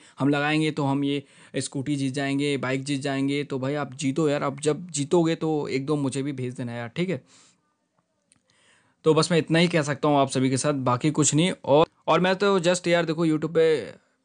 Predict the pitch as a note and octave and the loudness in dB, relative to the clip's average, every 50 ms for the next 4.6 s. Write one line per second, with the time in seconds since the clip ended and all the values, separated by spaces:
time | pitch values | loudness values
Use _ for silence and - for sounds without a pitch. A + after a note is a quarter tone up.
0 | _ _ _ - A#2+ C3+ D3+ D#3+ E3+ E3 E3+ D#3 D3+ D3 D3+ D3+ D3 D#3 D3 D3+ | _ _ _ -4 0 2 4 4 2 0 -2 -2 -2 -2 -2 -2 -2 -4 -4 -6
1 | D3 - B2+ - - C#3 C#3+ C#3 - - C#3+ C3+ - C3+ B2 - D3 D3+ D3+ C#3+ | -8 -10 -12 -10 -4 -4 -4 -4 -4 -6 -8 -6 -6 -8 -10 -8 -6 -6 -6 -6
2 | - - C#3+ C3 D3 C#3+ B2+ C#3 C3+ C3+ C#3+ C#3+ C#3 B2+ - - C#3 C#3 C#3 C#3 | -8 -8 -10 -10 -10 -10 -6 -6 -4 -4 -2 -4 -4 -4 -6 -6 -4 -4 -2 -2
3 | C3+ C3 C3+ C#3 C#3 C3+ C3+ C3+ C3 C3 B2+ C3 C3 C3 B2+ - - C3 B2+ B2 | -4 -4 -4 -4 -2 -2 -2 0 0 -2 -2 -2 -2 -2 -4 -2 -2 -2 -2 -2
4 | - - C3 C3 C3+ C3 B2+ - C3+ D#3+ G3 A3 | -2 0 0 0 0 0 0 2 2 2 2 0